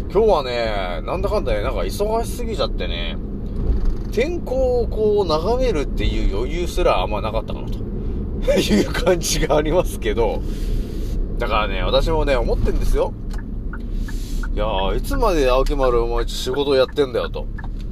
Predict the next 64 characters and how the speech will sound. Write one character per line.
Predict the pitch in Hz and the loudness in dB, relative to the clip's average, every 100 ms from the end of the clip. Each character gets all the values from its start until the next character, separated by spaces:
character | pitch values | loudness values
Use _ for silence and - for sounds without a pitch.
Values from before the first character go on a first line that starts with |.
| - - - - - - | -6 -6 -8 -4 -4 -2
「も | 131 123 110 101 95 | 0 2 4 2 2
う | |
ね、 | 135 180 - | 0 -2 -4
地 | - | -6
球 | - 208 208 | -4 0 0
が | 196 185 180 | 2 2 2
そ | 170 | 2
ん | 175 175 | -2 -2
な、 | 170 | 0
あ | 160 156 151 117 113 117 | 2 2 2 0 -4 -4
の、 | 123 131 123 127 131 - - | -4 -2 0 0 -2 -4 -6
普 | - | -6
通 | - 202 220 | -6 -4 -2
に | 180 | 0
働 | 135 190 196 208 | 0 2 4 2
い | |
て | 202 214 | 2 0
る | 220 | 4
よ | 214 | 4
う | 160 | 4
な | 117 104 98 98 | 2 0 0 -2
状 | 127 170 | -2 -2
況 | 175 180 | 0 0
じ | 165 | 2
ゃ | 139 | 2
ね | 196 | 2
え | |
ん | 277 | 2
だ | 185 | 2
よ、 | 117 | 4
青 | 113 | 2
木 | 151 | 2
丸」 | 156 127 - | 2 2 -2
と。 | - - - - - - - - - - 110 107 | -8 -6 -8 -6 -6 -6 -6 -6 -6 -6 -4 -4
「そ | 226 | -2
ろ | 226 | -2
そ | 175 | -2
ろ | 117 | -2
ち | 185 | -2
ゃ | |
ん | 208 | 0
と | 139 | 2
や | 127 | 4
れ | 147 147 | 4 4
よ」 | - | 2
と | - - - - | -2 -4 -6 -4
<laughs> | - 202 | 0 2
い | 185 185 | 4 4
う、 | 190 - - - - - | 2 -2 -4 -2 -2 -2
い | 170 202 | 2 2
う | 180 | 4
声 | 202 214 | 4 4
が | 156 | 2
チ | - 170 | 0 2
ラ | 165 | 2
チ | 127 | 0
ラ | |
し | 120 | -4
て | 165 | -4
き | - | -2
て | 175 | 0
ん | 143 | 0
な | 123 | -2
と、 | - | -4